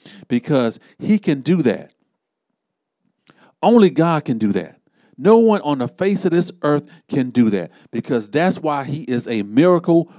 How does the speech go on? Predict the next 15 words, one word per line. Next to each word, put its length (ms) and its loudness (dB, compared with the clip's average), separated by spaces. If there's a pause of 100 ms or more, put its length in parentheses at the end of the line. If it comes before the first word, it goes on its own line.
working 680 0 (360)
God. 680 -6 (3500)
He 200 0
did 320 -8
miracles. 680 2
I 140 -10
mean, 280 -8
oh 160 -6
my 220 -10
God, 360 -8
they 140 -8
just, 320 -14 (380)
they 160 -10
just 220 -14
happen. 680 -12